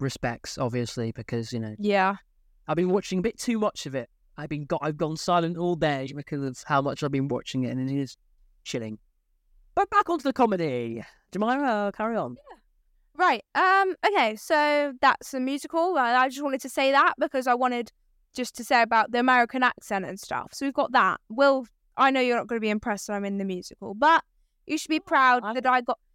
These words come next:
Speaker 2: because
Speaker 1: I
Speaker 2: everyone auditioned last term, and so it's surprising that I even have lines, to be fair. But the teacher really likes me, and I can sing, which kinda helps in the musical.
Speaker 1: Yeah.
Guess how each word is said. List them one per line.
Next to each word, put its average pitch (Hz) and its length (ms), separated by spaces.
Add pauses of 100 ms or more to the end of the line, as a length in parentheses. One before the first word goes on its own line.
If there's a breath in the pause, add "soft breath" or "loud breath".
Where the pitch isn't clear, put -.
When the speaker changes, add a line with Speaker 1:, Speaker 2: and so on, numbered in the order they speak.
(200)
Speaker 2:
because 339 320
Speaker 1:
I 311 80
Speaker 2:
everyone 359 320
auditioned 311 480
last 277 420
term, 202 600
and 240 180
so 262 180
it's 254 160
surprising 285 500
that 233 140
I 233 140
even 233 240
have 226 260
lines, 190 460
to - 100
be 185 140
fair. 202 380
But 233 240
the 240 180
teacher 220 340
really 208 200
likes - 420
me, 180 200
and 202 140
I 202 120
can 190 220
sing, 147 340
which - 260
kinda 214 220
helps - 420
in - 140
the - 60 (120)
musical. - 460 (380)
Speaker 1:
Yeah. 120 640